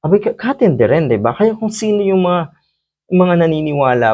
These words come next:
pa dito kay Duterte, nako, makikita nyo, makikita nyo sa bandang huli na kayo ay pinaglololoko, na kayo ay naging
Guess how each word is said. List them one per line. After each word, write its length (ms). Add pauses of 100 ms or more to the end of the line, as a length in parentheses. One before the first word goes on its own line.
(100)
pa 80
dito 280
kay 200
Duterte, 640
nako, 400
makikita 560
nyo, 280 (280)
makikita 560
nyo 160
sa 120
bandang 360
huli 360 (280)
na 80
kayo 320
ay 80
pinaglololoko, 1120 (240)
na 160
kayo 320
ay 200
naging 520